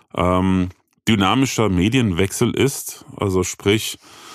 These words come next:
es haben sich abgewechselt Realfilme, also Realvideos, wo ein Trainer,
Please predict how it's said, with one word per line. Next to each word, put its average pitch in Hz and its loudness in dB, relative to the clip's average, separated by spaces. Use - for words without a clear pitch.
es - -6
haben 98 2
sich 92 -4
abgewechselt 87 -2
Realfilme, 101 0
also 80 -2
Realvideos, 98 2
wo 87 0
ein 80 0
Trainer, 104 0